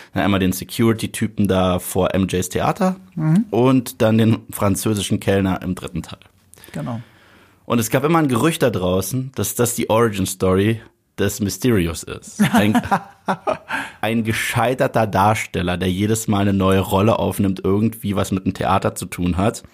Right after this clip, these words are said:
Speaker 1: um sich in dieser Welt zu beweisen, der dann irgendwann frustriert wird und zu Mysterio wird, mit Hilfe von seinen schaustellerischen Fähigkeiten und so weiter, Meister der Illusion. Und es war wirklich Sam Raimis Absicht.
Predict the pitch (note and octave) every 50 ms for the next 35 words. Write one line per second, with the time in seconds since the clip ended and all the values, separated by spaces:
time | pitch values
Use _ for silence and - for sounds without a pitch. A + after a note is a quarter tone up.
0 | _ _ - - - - - _ - - G#2+ A2 G2+ F#2 G2 G2+ F#2+ - - -
1 | G2+ G2+ G2 G2 G2 F2 F#2 F#2+ G2 F#2 - - F2+ F2+ D#2+ - F2 F2+ G2 G#2
2 | G#2 G#2 G#2+ G#2 F#2+ F#2 - G2+ G#2+ G2+ G#2 G#2 G2 - - G#2 G2+ - - -
3 | - A2+ B2 A#2+ - A2+ B2+ A2 G#2+ B2+ - - - - - - - - _ -
4 | A2 A2+ A2+ A2+ - B2 B2 B2 - - - G#3 A#3 F3+ C3+ G#2 F2+ E2+ B1 G1+
5 | - - - - - G2 F#2+ F#2 F2+ - G#2+ G#2 G2 - A2 G2 - G#2+ G#2 G2
6 | F#2 G2+ F#2+ F#2+ F#2+ G2 F#2 - - - A2 G#2+ A2 G#2+ - - - G#2+ G#2 G2+
7 | F#2+ G2+ F#2+ - F#2+ F2+ - G#2+ G#2 G#2 G2+ - - - E2 E2+ E2+ - F2 E2+
8 | E2+ - - E2+ F2+ F2 F2 - F2 F2 F#2 F#2+ F2 - G#2 F#2 F2+ E2 F2+ F#2
9 | F2 E2+ F#2 F#2+ F#2 F2 D#2+ - - - - - - - - - _ _ _ _
10 | _ - - B2 B2 A2 - A#2+ A#2 G#2 A#2+ B2 A#2+ - - - - F2+ F2 F2+
11 | F2 E2+ E2+ - - - - - - - F#2+ - - _